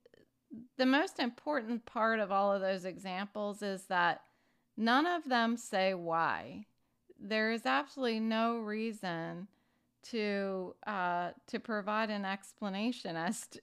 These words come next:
as to why. And these are the benefits of saying no. At work, the benefit, the biggest benefit is providing a higher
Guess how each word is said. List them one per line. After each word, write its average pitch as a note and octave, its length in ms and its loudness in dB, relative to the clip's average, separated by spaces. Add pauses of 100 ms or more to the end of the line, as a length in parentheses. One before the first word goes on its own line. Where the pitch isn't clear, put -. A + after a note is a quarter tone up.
as G3+ 320 2
to - 180 -8
why. F#3 480 -2 (480)
And A#3+ 240 4
these F4+ 240 -2
are G4+ 100 0
the D#4+ 120 0
benefits A3 600 0
of E3+ 140 -6
saying E3+ 500 -4
no. A2 340 -6 (1700)
At A3+ 220 8
work, A#3 640 4 (600)
the A3 120 2
benefit, A#3 760 2
the A#3 100 2
biggest D4 560 0
benefit F#3 720 0
is G3+ 200 -2
providing A3 640 0
a F#3+ 100 0
higher G3+ 680 0